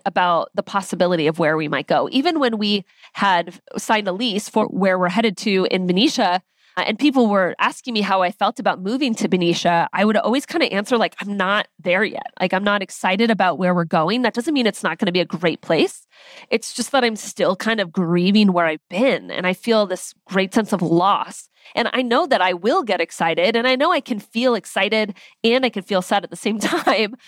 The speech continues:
I just allowed all of these emotions to be there. And sometimes when people would say, "Oh, it'll be okay, you know, change is good," and they'll almost try to, like,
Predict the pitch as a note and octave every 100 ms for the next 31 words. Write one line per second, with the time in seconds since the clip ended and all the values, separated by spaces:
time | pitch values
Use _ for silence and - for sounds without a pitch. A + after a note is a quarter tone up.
0 | - - B3 - B4+ A3 F#3+ G#3 G#3+ F#3+
1 | _ _ _ A3 B3 C#4+ C4 G#3 A3 G#3
2 | F#3+ E3 G3 B3 B3 A#3 - E3 - D#3
3 | C3 G#2 - - _ _ _ C#4+ F#4+ A#4+
4 | G#4+ C#4+ G#3+ G3+ A#3 G#3+ F#3+ E3 F#3+ G3
5 | - A#3+ A#3 G3+ F3+ E3+ F3 _ - -
6 | C#4+ C#4+ C#4 C4+ B3+ B3 A#3+ A#3 A#3 A3
7 | G3+ G3+ - A3+ A#3 G3+ A3 G#3 G3+ A#3+
8 | F#4 - A#3 G3 F3 E3+ E3+